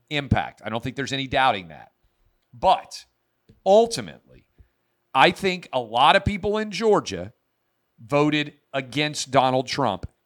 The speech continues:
in the Republican Party, not in the Democrat Party. Of course, they don't support Trump. There is a not insubstantial segment of Republicans. If you look at the numbers in Arizona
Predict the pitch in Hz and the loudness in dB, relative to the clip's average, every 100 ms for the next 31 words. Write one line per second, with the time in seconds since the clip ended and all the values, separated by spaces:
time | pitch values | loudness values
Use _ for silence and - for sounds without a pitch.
0 | _ - 170 175 175 165 156 147 135 131 | _ -2 0 2 2 2 2 2 0 -4
1 | 123 113 113 80 - _ _ _ _ _ | -6 -4 -2 -2 -6 _ _ _ _ _
2 | - 113 147 196 226 254 262 269 - 98 | -6 4 6 6 2 2 2 4 2 -2
3 | - 85 76 110 - 175 - 160 151 139 | -2 -6 -6 -12 -6 -4 -2 -2 -2 -4
4 | 113 104 - 85 78 - _ _ _ _ | -6 -6 -8 -12 -14 -16 _ _ _ _
5 | 127 165 214 - 180 170 160 143 135 127 | 2 4 4 2 0 2 0 -6 -10 -10
6 | 123 143 180 214 - 185 202 - 214 170 | -4 0 2 0 -4 -8 -8 -8 -8 -8
7 | - 175 170 190 185 - 147 98 85 95 | -6 -6 -6 -8 -6 -4 -4 -6 -10 -16
8 | _ _ _ - 131 160 208 180 135 95 | _ _ _ 2 2 4 2 2 2 -2
9 | - 85 - - _ _ _ - 127 143 | -8 -14 -18 -20 _ _ _ -8 -8 -6
10 | 185 190 208 220 220 196 165 151 160 160 | -8 -6 -6 -6 -8 -6 -4 -4 -6 -8
11 | - - _ _ 139 123 123 - 151 190 | -12 -20 _ _ -6 -4 -6 -4 0 2
12 | 196 147 165 165 170 | 2 0 -2 -2 -6